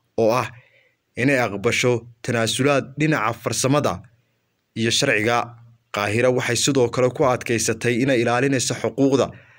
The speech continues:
si ay u daafacdo biyaheeda iyo ammaankeeda qaranka si waafaqsan shuruudda caalamiga. War qoraal oo ay soo saartay wasaaradda arrimaha dibadda ee Itoobiya ayaa lagu sheegay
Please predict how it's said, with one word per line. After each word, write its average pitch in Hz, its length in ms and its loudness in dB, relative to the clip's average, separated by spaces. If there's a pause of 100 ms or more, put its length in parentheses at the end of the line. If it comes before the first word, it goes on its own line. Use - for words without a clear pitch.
(360)
si - 160 -2
ay 143 60 4
u 160 80 2
daafacdo 117 540 0
biyaheeda 123 720 0
iyo 110 220 0
ammaankeeda 135 520 0
qaranka 107 520 -2
si - 160 -2
waafaqsan 117 680 0 (240)
shuruudda 123 480 0
caalamiga. 107 600 0 (440)
War 131 280 2
qoraal 120 300 2
oo 117 100 4
ay 110 60 2
soo 131 200 2
saartay 117 380 0
wasaaradda 117 520 2
arrimaha 123 380 0
dibadda 123 360 0
ee 120 160 2
Itoobiya 117 440 0
ayaa 120 180 2
lagu 120 180 0
sheegay 85 400 0